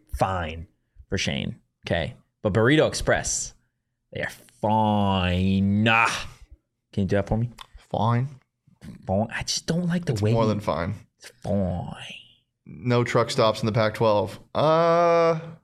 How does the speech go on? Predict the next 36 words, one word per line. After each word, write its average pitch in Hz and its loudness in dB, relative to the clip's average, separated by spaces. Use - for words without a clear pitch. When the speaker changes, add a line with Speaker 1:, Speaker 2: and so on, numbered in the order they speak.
Speaker 2:
yeah. 170 -2
There, 117 4
there 113 -2
are 123 0
none, 123 -2
actually. 101 -4
Speaker 1:
Guys. 104 4
Speaker 2:
Unless 165 4
you're, 151 4
unless 123 2
you're 120 2
Res 107 4
Devil, 104 0
then 101 0
you 101 -2
have 98 -4
to. 95 -10
Speaker 1:
Yeah, 110 2
that's 87 -2
fair. - -8
Speaker 2:
<laughs> - 0
Speaker 1:
Um, 143 6
if 180 4
you 185 4
haven't 247 2
checked 240 2
out 185 4
Burrito 147 6
Express, 120 2
literally 226 4
go 156 6
look 254 4
in 269 4
the 196 4
mirror 147 4
and 123 2